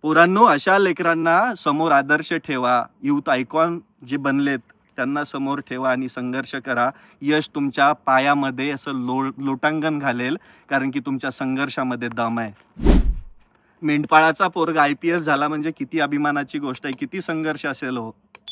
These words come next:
हा? किती संघर्ष असेल. फोन आला, "तू आयपीएस झालाय," म्हणून ते पोरगं मेंढरं चारत होतं. वडिलांची तब्येत चांगली नसल्यामुळं ते पोरगं मेंढरं चारत होतं आणि तिथं मित्राचा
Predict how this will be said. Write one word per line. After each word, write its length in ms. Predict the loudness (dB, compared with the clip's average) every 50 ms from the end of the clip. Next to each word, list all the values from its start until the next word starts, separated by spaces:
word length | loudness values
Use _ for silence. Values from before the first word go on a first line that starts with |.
| -12 -12 -12 -14 -16 -18 -18 -20 -10 -2
हा? 140 | 2 6 6 8 8 6 4 2 0 -4 -8 -16 -20 _ _ _ _ _ _ _ _ _ _ _
किती 240 | -8 -4 0 0 2
संघर्ष 400 | 2 2 0 0 0 -2 -2 0
असेल. 380 | 2 0 0 0 -2 -2 -2 -2 0
फोन 280 | 2 2 4 4 8 8
आला, 420 | 8 10 10 10 10 10 10 6
"तू 280 | 2 -2 -8 _ 2 6
आयपीएस 440 | 6 6 6 4 0 0 0 0
झालाय," 340 | 4 6 6 6 6 6 4
म्हणून 280 | 2 0 -2 -2 -2 -2
ते 140 | -2 -4 -4
पोरगं 320 | -2 -2 -2 -2 0 0
मेंढरं 400 | 0 0 0 0 0 2 0 0
चारत 300 | 2 2 2 2 2 0 -2 -2
होतं. 360 | -6 -4 -4 -4 -4 -4 -4 -8 _ _ _ _ _ _ -6
वडिलांची 500 | -4 -2 0 2 2 2 0 -2 -4 -6 -6
तब्येत 260 | -6 -6 -4 -6 -6 -4 -4
चांगली 280 | -4 -4 -2 -2 -4
नसल्यामुळं 540 | -4 -6 -6 -8 -6 -6 -6 -6 -6 -8 -8 -8
ते 80 | -8 -10
पोरगं 380 | -8 -6 -6 -6 -4 -4 -4 -4
मेंढरं 360 | -4 -4 -4 -4 -2 -4 -2
चारत 240 | 0 0 0 0 -2 -4
होतं 200 | -6 -6 -4 -2
आणि 180 | -2 -2 -4
तिथं 280 | -6 -6 -8 -6 -4 -4
मित्राचा 460 | -4 -4 -4 -4 -2 -2 -2 -2 -2